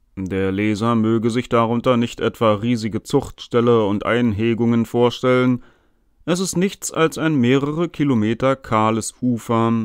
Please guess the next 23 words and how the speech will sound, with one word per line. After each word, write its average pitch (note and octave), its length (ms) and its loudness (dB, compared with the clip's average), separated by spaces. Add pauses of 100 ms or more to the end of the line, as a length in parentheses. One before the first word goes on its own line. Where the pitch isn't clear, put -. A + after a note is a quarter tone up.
(180)
auf D3 220 -2
dem D3+ 240 0
kleine C3+ 400 0
Häuschen A2+ 500 0
aus A#2 220 -4
Wellblech G#2+ 480 0
verstreut G#2+ 500 -2
liegen. G2 460 -4 (600)
Eines E3 340 0
für C#3+ 100 -4
den A#2 160 0
Tierarzt, C3 960 -4
das A#2+ 260 -4
andere A#2+ 300 0
für A#2 160 -4
den G#2+ 160 0
Direktor B2+ 680 0
und C3+ 160 -2
die C#3+ 80 0
übrigen B2 580 0
für B2+ 140 -2
das B2+ 180 0
Aufsichtspersonal. G2 1200 -4